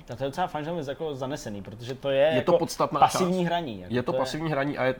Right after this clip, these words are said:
Speaker 2: jako má to svůj význam, ohromnej, že jo. Jako když spousta lidí mi říká, že, eh, viděli konec her X Y a já říkám: „A hrál jsi to?“ „Ne, já jsem to dokoukal na YouTube.“ A to množství lidí je fakt velký, jako významný, to prostě už dávno má, eh,
Speaker 1: No.
Speaker 2: už to není tak ohrožený, jako to bývávalo, že prostě je to,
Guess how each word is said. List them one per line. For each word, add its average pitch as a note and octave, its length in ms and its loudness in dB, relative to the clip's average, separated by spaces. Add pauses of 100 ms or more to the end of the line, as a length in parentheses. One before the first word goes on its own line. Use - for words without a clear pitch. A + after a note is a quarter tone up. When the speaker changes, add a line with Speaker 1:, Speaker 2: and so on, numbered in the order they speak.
(120)
Speaker 2:
jako B2+ 280 -2
má A#2 160 2
to A#2+ 80 -6
svůj A2+ 140 -2
význam, A2 300 -4
ohromnej, G#2 340 -4
že F2 60 -10
jo. E2 60 -10
Jako F2+ 160 -10
když G2+ 180 -8 (320)
spousta - 380 -2
lidí B2+ 480 -2
mi C3 80 -4
říká, A#2+ 400 0
že, B2 100 0
eh, B2+ 340 -2 (440)
viděli A#2+ 440 0
konec A#2+ 340 -2
her A#2 340 0
X A#2 240 -4
Y A#2 500 -2
a A2 40 -4
já A#2 100 0
říkám: A2+ 260 -4
„A A#2 40 -6
hrál C3 180 -2
jsi - 100 -16
to?“ - 60 -18 (200)
„Ne, F2 120 -10 (220)
já - 60 -20
jsem A2 120 -10
to - 60 -10
dokoukal F#2+ 300 -6
na F#2 80 -6
YouTube.“ G2 300 -12 (400)
A - 80 -6
to B2 100 0
množství A#2 280 2
lidí A2 140 0
je A2 60 2
fakt G#2 140 -2
velký, - 240 -8
jako - 200 -12
významný, G#2 380 -4
to - 80 -10
prostě G2 220 -6
už G#2 80 0
dávno G#2 240 4
má, A#2+ 200 2 (380)
eh, - 40 -4
Speaker 1:
No. G#2+ 440 0
Speaker 2:
už - 80 -6
to - 80 -4
není C#3+ 120 2
tak B2 120 2
ohrožený, A2+ 380 2
jako G#2 180 -2
to A2 100 -4
bývávalo, G#2+ 480 -2
že F2 120 -14
prostě E2+ 280 -12
je G2 80 -6
to, B2 200 -2